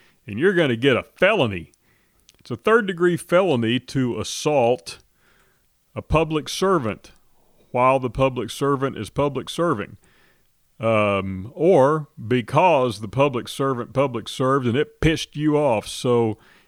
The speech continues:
if you punch a cop, or as a case I did one time, if you, uh, open a can on a corrections officer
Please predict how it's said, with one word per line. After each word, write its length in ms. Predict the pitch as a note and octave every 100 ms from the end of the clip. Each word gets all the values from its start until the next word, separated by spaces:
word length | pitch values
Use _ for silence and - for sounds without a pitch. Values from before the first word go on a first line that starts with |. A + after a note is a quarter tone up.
| _
if 140 | - -
you 100 | G3+
punch 380 | - G3 A3
a 40 | -
cop, 580 | - F3+ D3 B2+ - _ _ _ _ _ _ _ _ _ _
or 580 | - C#3+ D3+ C#3+ C3 A2+ G#3+
as 360 | B2 B2 A2+
a 60 | G#2
case 380 | - D3+ D#3 C#3+
I 120 | B2
did 260 | A2 A#2
one 300 | G#2 A2+ A2+
time, 420 | F#2+ A#2 A#2 B2 A#2
if 220 | G2+ -
you, 600 | B2 B2 A#2+ A#2+ A2 - _ _
uh, 400 | A#2+ G#2 D#2 C#2+ -
open 380 | C3 D3 B2+ G#2+
a 80 |
can 460 | G2 - C#3+ C#3+ C3+
on 500 | A#2+ A#2+ A2+ A2 G#2+
a 460 | G2+ G2+ G2+ G2+ G2
corrections 640 | - A2+ D3+ F#3+ - G#2+
officer 680 | G#2 G2 G2 G2+ - G#2+ G#2+